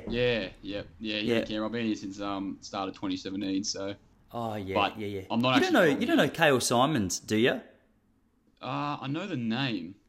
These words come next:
Speaker 2: So he used to train with Telford when Lisa Corrigan was running around. Um, I don't know. Yeah, I'm sure you know. You probably know Lisa. I'm not sure if she's still in Canberra or
Speaker 1: Yeah.
Speaker 2: she's still sort of in the
Speaker 1: Yeah.
Speaker 2: area, is she?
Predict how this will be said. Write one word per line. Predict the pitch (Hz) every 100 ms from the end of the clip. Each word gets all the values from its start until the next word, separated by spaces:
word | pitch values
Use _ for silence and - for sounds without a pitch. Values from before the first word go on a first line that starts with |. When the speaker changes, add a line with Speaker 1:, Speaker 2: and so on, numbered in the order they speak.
| _ _ _ _
Speaker 2:
So | -
he | 143 233
used | 262 -
to | 196
train | - 156
with | 143 135
Telford | 135 131 - 131 107 - - _
when | 131 131 123 120 127
Lisa | 135 -
Corrigan | 120 120 123 123 123
was | 117 117
running | 123 117 117
around. | 113 120 117 117 - - _ _ -
Um, | 123 117 113 110 104 104
I | 139
don't | 131
know. | 123
Yeah, | 113 135
I'm | 120
sure | 117 139
you | 123
know. | 113 101 101
You | 113
probably | - 117 110
know | 104
Lisa. | 98 107 104 117
I'm |
not | 123 -
sure | 110
if | 92
she's | 101
still | - 101
in | 98
Canberra | 107 104 101 101 95
or | 95 - - _ _
Speaker 1:
Yeah. | 127 127 120
Speaker 2:
she's | 98
still | 107 101
sort | 101 113 104
of |
in | 104
the | 101
Speaker 1:
Yeah. | 101
Speaker 2:
area, | 104 101
is | 104
she? | - -